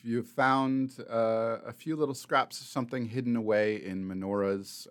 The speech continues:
Uh, right now, you can't really decipher them, and nothing really, you know, jogs your memory as to what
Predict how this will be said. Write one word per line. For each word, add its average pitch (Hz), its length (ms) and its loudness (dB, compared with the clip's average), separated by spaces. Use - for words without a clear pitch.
Uh, 82 200 -6
right 95 220 0
now, 92 140 0
you 95 120 -4
can't 101 240 -8
really 92 220 -6
decipher 95 500 -6
them, 98 280 -6
and 98 200 -6
nothing 190 540 0
really, 147 300 4
you 110 140 -2
know, 98 60 2
jogs 110 400 2
your 107 100 -4
memory 107 480 -4
as 92 240 -8
to 98 140 -14
what 98 320 -2